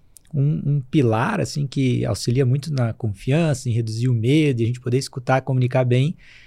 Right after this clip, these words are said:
é ter claro quais são os valores da empresa e os nossos valores, né? A gente costuma passar pelas empresas e, e sempre que a gente chega numa empresa nova, a gente pergunta: "O que que é importante pra vocês, né? Quais são os valores aqui?"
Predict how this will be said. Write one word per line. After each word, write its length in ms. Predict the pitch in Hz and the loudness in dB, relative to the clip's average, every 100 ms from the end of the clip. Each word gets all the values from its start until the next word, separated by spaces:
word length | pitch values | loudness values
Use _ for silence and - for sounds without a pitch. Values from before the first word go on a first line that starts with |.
| - | -2
é 100 | 135 | 0
ter 180 | 127 147 | 4 4
claro 260 | 143 143 | 6 4
quais 220 | 143 143 131 | 6 2 2
são 160 | 139 | 0
os 100 | 139 | 0
valores 360 | 135 127 123 120 | 4 4 4 2
da 100 | 123 | 0
empresa 340 | 120 123 123 | 0 2 2
e 40 | 123 | 2
os 60 | |
nossos 380 | 120 127 120 107 | 4 4 2 -4
valores, 420 | 104 104 104 104 | -4 -2 -4 -6
né? 160 | 104 110 - _ _ - | -6 -8 -10 _ _ -10
A 40 | 117 | -6
gente 160 | 113 | -6
costuma 320 | - - 131 139 | -6 -4 0 2
passar 360 | 139 - 135 | 0 2 0
pelas 260 | 147 147 131 | 2 0 2
empresas 540 | 127 123 135 147 143 | 0 2 4 4 0
e, 60 | 156 | -4
e 260 | 143 139 | -2 -4
sempre 640 | 143 - - 147 180 190 185 | -4 -8 0 2 2 0 -2
que 80 | 165 | 0
a 40 | |
gente 160 | 156 - | -2 -4
chega 380 | - 139 160 | 0 2 4
numa 140 | 180 160 | 2 2
empresa 340 | 147 147 147 | 2 2 4
nova, 400 | 127 120 139 147 - - - - | 4 4 2 -2 -10 -20 -20 -6
a 60 | |
gente 140 | 135 - | -6 0
pergunta: 340 | 147 123 123 | 0 2 0
"O 20 | |
que 60 | 131 | -2
que 100 | 147 | -2
é 40 | |
importante 520 | 151 147 131 135 127 | 0 0 0 0 0
pra 160 | - 131 | 0 -2
vocês, 440 | 143 147 - 107 | 0 -2 -2 -4
né? 160 | 101 117 - - _ | -4 -10 -14 -20 _
Quais 160 | - 131 | -8 -6
são 180 | - 175 | 4 4
os 120 | 156 | 6
valores 420 | 135 123 117 107 | 4 4 2 0
aqui?" 260 | 110 131 | -4 -6